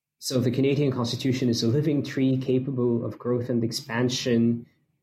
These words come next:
within its natural limits. At the Privy Council, the natural limits part is sometimes forgotten by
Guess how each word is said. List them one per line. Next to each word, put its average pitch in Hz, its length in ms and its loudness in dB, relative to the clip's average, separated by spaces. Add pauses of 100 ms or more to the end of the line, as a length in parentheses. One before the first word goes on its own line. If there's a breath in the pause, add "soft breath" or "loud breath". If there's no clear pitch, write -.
(140)
within 117 280 2
its 117 180 0
natural 113 440 0
limits. 131 600 2
At 113 160 0
the 107 60 -6
Privy 117 300 -2
Council, 147 560 0
the 135 100 0
natural 117 500 0
limits 120 420 0
part 117 500 -2 (120)
is 110 320 0
sometimes 107 460 -4
forgotten 135 840 -2 (380 loud breath)
by 123 500 0